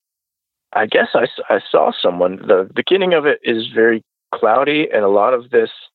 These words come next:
has been, you know, retold from what I told then. You know, a lot of the childhood encounters is your family retelling it, saying, "Hey, do you remember that time when this happened?" And so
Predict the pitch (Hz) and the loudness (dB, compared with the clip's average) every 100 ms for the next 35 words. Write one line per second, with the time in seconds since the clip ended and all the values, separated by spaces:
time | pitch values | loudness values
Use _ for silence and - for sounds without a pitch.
0 | _ _ _ _ _ _ - 107 104 107 | _ _ _ _ _ _ -2 -2 0 0
1 | 98 98 - _ _ _ _ 117 110 101 | 0 -2 -10 _ _ _ _ 0 0 2
2 | 113 120 - 110 110 113 - _ _ _ | 0 0 0 2 2 0 -8 _ _ _
3 | _ - 120 117 110 107 - 113 107 131 | _ -2 0 2 2 0 0 0 0 -2
4 | 160 92 95 _ _ _ _ _ 139 113 | -2 -4 -10 _ _ _ _ _ -4 2
5 | 101 113 120 110 - 104 117 98 104 151 | 2 2 0 -2 -2 0 0 -2 -4 -2
6 | 170 110 104 107 104 107 - 113 101 104 | 0 0 -2 -4 -4 -4 0 0 2 -2
7 | - _ - _ _ _ _ - 127 135 | -4 _ -20 _ _ _ _ -4 0 0
8 | - 135 131 131 - 113 110 - 156 139 | 2 2 2 2 -2 -2 -4 0 0 0
9 | 135 120 117 120 110 101 - 107 113 107 | -4 -4 -4 0 0 0 0 0 0 2
10 | 98 98 - _ _ - 120 - 85 92 | 0 -2 -14 _ _ -4 -2 0 -2 -2
11 | 95 92 - _ - - _ 113 101 98 | -4 -6 -18 _ -20 -20 _ 0 0 -2
12 | - 104 98 | 0 0 0